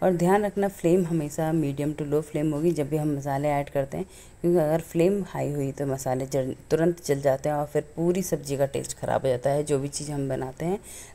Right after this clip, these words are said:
तो जब भी हम मसाले ऐड करते हैं, तो उस time पे flame हमेशा लो होनी चाहिए या medium to low होनी चाहिए, जिससे कि हम आराम से मसाले ऐड कर सकें और उनके जलने के भी कोई chance नहीं होते और वह अच्छे से उनमें,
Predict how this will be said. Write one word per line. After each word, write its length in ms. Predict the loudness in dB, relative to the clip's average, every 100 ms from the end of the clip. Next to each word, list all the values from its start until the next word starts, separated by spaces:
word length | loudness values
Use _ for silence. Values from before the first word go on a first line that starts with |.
| -6
तो 60 |
जब 220 | 0 0 2
भी 60 |
हम 200 | 2 2
मसाले 340 | 0 0 2 2
ऐड 200 | 0 2
करते 260 | 0 0
हैं, 80 | 0
तो 60 | 0
उस 240 | -2 0
time 220 | 2 2
पे 180 | 4 2
flame 380 | 2 0 2 2
हमेशा 400 | 2 0 4 4
लो 340 | 4 2 2
होनी 300 | 4 4 2
चाहिए 240 | 2 0 2
या 180 | 2
medium 440 | 2 0 0 0 0
to 80 | 0
low 220 | 0 0
होनी 220 | -2 -6
चाहिए, 320 | -6 -6 -8 -10 -16 -20 -18 -8
जिससे 240 | -2 0
कि 120 | 0 2
हम 200 | 0 0 -2
आराम 360 | -4 -2 -2 -2
से 260 | 0 0
मसाले 520 | 2 -2 0 0 0
ऐड 340 | -2 -2 -4 2
कर 160 | 0
सकें 340 | 0 -4 -4 -4 -8 -20 0
और 140 | 4 6
उनके 280 | 6 4 4
जलने 320 | 4 2 0
के 120 | 0
भी 80 | 0
कोई 180 | 2 0
chance 380 | 0 -2 2
नहीं 100 | 2
होते 220 | 2 2 2
और 80 |
वह 80 | 0
अच्छे 400 | -4 -6 0 0
से 160 | 2 2
उनमें, 360 | 4 4 2